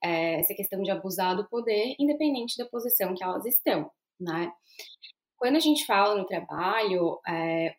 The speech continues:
ou, por exemplo, no relacionamento, né, existe aquele medo de sair, aquele vazio, aquela angústia do que que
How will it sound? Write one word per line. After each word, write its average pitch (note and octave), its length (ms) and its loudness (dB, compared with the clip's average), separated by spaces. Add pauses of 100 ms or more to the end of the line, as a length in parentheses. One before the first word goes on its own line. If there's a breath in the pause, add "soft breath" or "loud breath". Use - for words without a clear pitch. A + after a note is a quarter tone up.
(140)
ou, G#3 160 2
por G#3+ 120 0
exemplo, F#3+ 400 0
no F3+ 100 0
relacionamento, F3 1080 -2
né, E3 240 -4 (360 loud breath)
existe G3 340 0
aquele A#3 260 0
medo B3+ 460 2
de E3+ 140 -2
sair, F3 520 0
aquele E3+ 300 -4
vazio, F3+ 540 -2
aquela E3+ 280 -8
angústia G3 640 -2
do F#3 100 -6
que G#3 140 2
que D4 180 -4